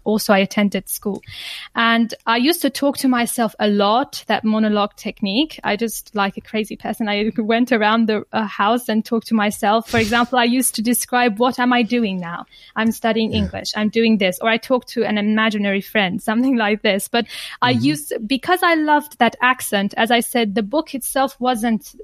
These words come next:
Speaker 1: um, my main interest. The C D that came with it was what I loved. So I used to, uh, im-, kind of imitate it and, um, say things as well.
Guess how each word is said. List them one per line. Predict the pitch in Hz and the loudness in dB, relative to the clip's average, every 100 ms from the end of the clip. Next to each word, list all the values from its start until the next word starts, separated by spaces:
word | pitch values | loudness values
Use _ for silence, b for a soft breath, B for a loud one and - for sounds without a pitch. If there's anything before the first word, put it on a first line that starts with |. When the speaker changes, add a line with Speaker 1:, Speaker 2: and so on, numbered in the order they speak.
| - | -6
Speaker 1:
um, | 202 202 196 196 202 - _ - | -2 -2 -2 -4 -8 -10 _ -8
my | 208 208 | -2 2
main | 208 220 220 | 2 4 4
interest. | 220 226 - 180 185 - | 4 2 2 -2 -2 -2
The | 190 214 208 B B B | 2 2 2 B B B
C | - 277 269 | -2 2 4
D | 262 254 | 4 2
that | 226 - | 2 0
came | 262 285 254 | 2 4 4
with | 220 214 | 4 4
it | 202 - - | 2 0 -8
was | 220 214 - | -4 -2 0
what | 220 208 | 0 2
I | 208 | 0
loved. | 214 214 233 - | 0 0 -2 -6
So | - - 240 | -6 0 0
I | 240 | 0
used | 233 294 294 - | 0 0 -2 -2
to, | 269 262 247 - | 0 2 0 0
uh, | 214 208 - | -2 -4 0
im-, | 240 233 - _ _ | 2 2 0 _ _
kind | - 240 233 | -4 2 2
of | 226 | 2
imitate | 233 226 - 202 185 - | 2 2 2 -2 -2 -2
it | 190 277 415 - - B B B B B B B _ - | 0 2 0 -4 -20 B B B B B B B _ -2
and, | 226 226 226 226 214 - - | 2 2 4 2 -2 -6 -2
um, | 214 214 208 208 208 214 202 | 0 0 0 -2 -4 -4 -8
say | - - 269 277 | -10 -2 0 0
things | - 269 254 226 | 0 0 2 2
as | 233 202 | 0 0
well. | 214 196 175 | 2 2 0